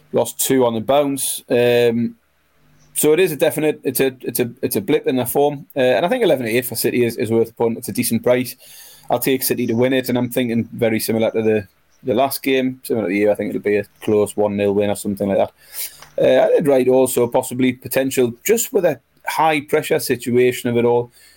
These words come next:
might be a little bit of a fiery one. Um, so much at stake, and if it does turn out to be a tight game, the pressure might li-,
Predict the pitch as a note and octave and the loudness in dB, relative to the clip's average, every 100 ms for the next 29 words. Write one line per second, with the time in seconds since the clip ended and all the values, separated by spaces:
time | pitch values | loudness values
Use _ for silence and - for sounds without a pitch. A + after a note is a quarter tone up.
0 | _ - A2+ A2+ A#2 A#2 A2 A#2+ A#2 A#2 | _ -4 -2 0 2 2 2 2 0 0
1 | B2+ B2+ B2+ B2+ B2+ B2 B2 - _ _ | 2 2 2 2 2 0 -8 -20 _ _
2 | _ _ - - - B2 B2 B2 A#2+ A2+ | _ _ -20 -8 0 2 4 2 0 2
3 | C3 B2+ A#2+ A2+ - - A#2+ A#2+ A#2+ _ | 2 2 0 -4 -4 0 0 0 -6 _
4 | - - _ - B2 B2 C3+ C#3 C3+ B2 | -20 -20 _ -4 -2 -2 2 2 2 0
5 | A#2+ A#2 A2 A2+ A2+ A#2 A2+ A#2+ A2+ A2+ | 0 0 0 0 0 -2 -2 0 0 0
6 | - A2 A2 A2 G#2+ | -2 -2 0 0 0